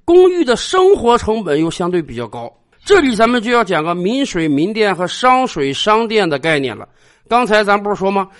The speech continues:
在很多地方，公寓直接就被叫成商住两用公寓。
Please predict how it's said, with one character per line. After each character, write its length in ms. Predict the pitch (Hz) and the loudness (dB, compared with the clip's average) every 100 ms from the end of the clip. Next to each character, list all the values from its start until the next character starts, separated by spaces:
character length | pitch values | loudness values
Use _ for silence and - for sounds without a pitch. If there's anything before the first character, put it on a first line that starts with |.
| _ | _
在 160 | - 247 | 0 0
很 160 | 185 | 2
多 80 | 190 | -2
地 120 | 214 | -2
方， 160 | 185 170 - _ | -4 -6 -12 _
公 260 | 349 359 392 359 | 4 6 6 2
寓 80 | |
直 240 | 240 - 370 | -2 -6 -2
接 120 | 339 | 0
就 140 | 311 277 | 0 0
被 140 | 220 | -2
叫 180 | 190 220 | 0 -2
成 180 | 175 175 | -2 -8
商 400 | - 285 285 277 | 0 2 2 0
住 320 | 247 247 170 | -4 -6 -4
两 320 | 147 120 104 | -2 -2 -4
用 300 | 120 180 139 | -4 -2 -2
公 120 | 117 | -6
寓。 220 | 113 113 | -10 -10